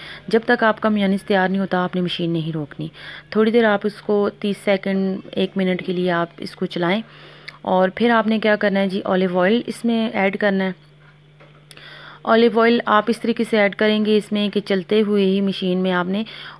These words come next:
ऊपर हाइट से ऑलिव ऑयल जो है इसमें ऐड करना है, ठीक है। और जितनी इसकी पतली, म, धार होगी, जितना ये कम क्वांटिटी में आप डालेंगी आहिस्ता आहिस्ता से, आराम आराम से, उतना ही ये अच्छा होगा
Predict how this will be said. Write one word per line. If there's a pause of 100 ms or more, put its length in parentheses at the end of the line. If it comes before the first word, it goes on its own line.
ऊपर
हाइट
से (300)
ऑलिव
ऑयल (200)
जो
है
इसमें
ऐड
करना
है,
ठीक
है। (360)
और
जितनी
इसकी
पतली, (200)
म,
धार
होगी,
जितना
ये (420)
कम
क्वांटिटी
में
आप
डालेंगी
आहिस्ता
आहिस्ता
से,
आराम
आराम
से, (400)
उतना
ही (200)
ये (760)
अच्छा
होगा